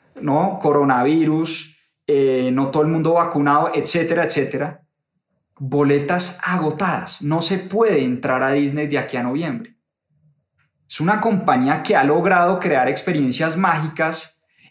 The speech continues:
y por eso, por eso, genera tanta expectativa.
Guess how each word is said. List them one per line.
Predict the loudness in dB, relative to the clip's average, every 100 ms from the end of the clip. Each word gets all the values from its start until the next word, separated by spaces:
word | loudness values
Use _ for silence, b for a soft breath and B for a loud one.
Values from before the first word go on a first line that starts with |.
| _
y | 0 0 0
por | 2 2 4
eso, | 2 2 -2 -4 -6 -16 _ _ _ _ _
por | 0 2
eso, | 2 2 -2 -6 -10 -16 _ b b -6
genera | -2 2 0 -2 -2
tanta | 0 2 0 -2
expectativa. | -2 -6 -6 -8 -6 -6 -6 -8 -16